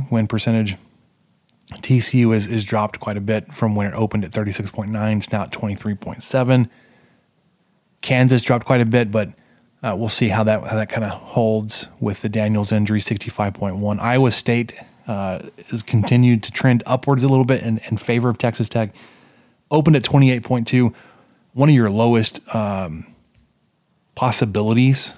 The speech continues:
on the season, uh, now up to thirty-five point one, and Oklahoma went from twenty-eight, now up to fifty-three. Um, but I would like to point out, you know, even with F P I not being in your favor, um,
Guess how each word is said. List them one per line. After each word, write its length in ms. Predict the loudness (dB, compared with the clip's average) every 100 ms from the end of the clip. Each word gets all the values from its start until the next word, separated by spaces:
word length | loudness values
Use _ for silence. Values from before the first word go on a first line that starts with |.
| _
on 80 | 2
the 80 | 2
season, 500 | 4 4 4 4 2 -4 _ -6
uh, 260 | -4 -2 -2
now 220 | 0 0
up 100 | 0
to 80 | -2
thirty-five 560 | -2 -2 -2 -2 -2
point 200 | -2 -4
one, 360 | -2 0 0 -2 -6 _ _ _ _ _ _
and 120 | -4
Oklahoma 560 | -4 -2 0 0 -2 -4 -8
went 160 | -8 -4
from 140 | -6
twenty-eight, 480 | -4 -2 -2 -2 -4
now 240 | -4 -4
up 100 | -4 -6
to 80 |
fifty-three. 1200 | -10 _ -6 -6 -6 -6 -6 -10 -12 -10 -10 -12 -14 _ _ _ _ _ _ _
Um, 420 | -8 -6 -8 -12 -18 _ _ _
but 140 | 0 2
I 60 |
would 100 | 4
like 140 | 2 0
to 60 |
point 220 | 0 2
out, 240 | 2 0 -6 -16
you 140 | -8 -6
know, 200 | -4 -2
even 260 | 2 4 4
with 120 | 4
F 200 | 0 -2
P 160 | 0 2
I 160 | 2
not 240 | 2 0 0
being 140 | 0
in 60 | 0
your 100 | -2
favor, 580 | -2 0 2 0 0 -6 _ _ _ _ _ _ -8
um, 440 | -6 -6 -8